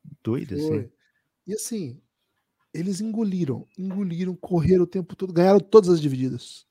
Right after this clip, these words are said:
Speaker 2: Era, era impressionante, assim, impressionante. E tem muito jogador do Canadá
Speaker 1: Foram
Speaker 2: na Copa,
Speaker 1: roubados,
Speaker 2: né?
Speaker 1: Gibas?
Speaker 2: Cara, depois que você pede um pênalti, você pede a moral de pedir pênalti, né?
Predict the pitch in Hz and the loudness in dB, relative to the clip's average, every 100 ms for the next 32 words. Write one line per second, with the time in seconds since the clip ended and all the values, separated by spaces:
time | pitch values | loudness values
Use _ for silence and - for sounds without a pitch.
0 | _ 143 151 165 170 180 196 202 160 139 | _ -8 -6 -4 -2 -2 0 0 -2 -4
1 | 117 - 113 151 165 - 139 170 165 185 | -8 -12 -16 -20 -18 -14 -2 -2 0 -2
2 | 147 156 - _ _ _ _ _ _ _ | -2 -2 -6 _ _ _ _ _ _ _
3 | _ 143 135 143 135 131 127 123 123 - | _ -8 -4 -2 -4 -6 -8 -10 -12 -6
4 | 240 185 175 135 123 120 117 123 120 117 | 0 0 0 0 0 -4 -8 -8 -8 4
5 | 233 202 151 139 170 143 110 110 110 101 | 8 10 10 10 8 8 4 -2 -4 -4
6 | 95 _ _ _ _ _ _ _ _ _ | -12 _ _ _ _ _ _ _ _ _
7 | _ _ _ - 403 359 349 359 359 - | _ _ _ -8 -2 2 2 6 4 6
8 | 302 208 170 165 214 196 175 196 202 196 | 4 6 4 6 6 6 2 2 2 2
9 | 196 202 185 180 - 185 180 139 101 - | 2 0 0 -2 -4 -8 -2 -4 -4 -14
10 | _ - | _ -20